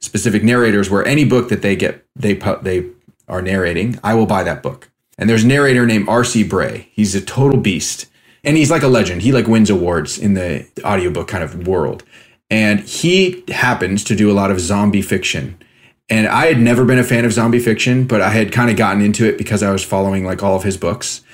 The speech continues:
And I listened to, like, twelve of them. And I'm like, "I get the formula. I could write a zombie, I could write a zombie book." And so my goal for Spain was to write a zombie book with the ultimate goal of having R C Bray be the narrator of the audiobook version.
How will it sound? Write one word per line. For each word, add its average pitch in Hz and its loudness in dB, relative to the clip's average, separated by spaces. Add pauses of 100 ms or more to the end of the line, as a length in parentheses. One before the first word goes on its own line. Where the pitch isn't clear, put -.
(220)
And 95 -2
I 98 2
listened 104 2
to, 104 4
like, 95 0
twelve 101 -2
of 78 -12
them. 80 -4
And - -4
I'm 101 2
like, 98 -2
"I 107 -2
get 127 0
the 131 -2
formula. 92 -2
I 95 -6
could 92 -4
write 98 0
a 98 0
zombie, 92 -4
I 107 -4
could 101 -2
write 107 2
a 98 0
zombie 92 -6
book." - -14 (480)
And 107 0
so 117 2
my 120 4
goal 120 4
for 101 0
Spain 92 -4
was 95 -2
to 90 -4 (260)
write 101 -2 (120)
a 95 -2
zombie 110 2
book 85 -2
with 98 -4
the 104 0
ultimate 113 2
goal 98 0
of 92 -6
having 95 -4
R 107 0
C 110 -2
Bray 101 0
be 101 -2
the 92 -6
narrator 92 -4
of 85 -8
the - -4
audiobook 80 -4
version. - -8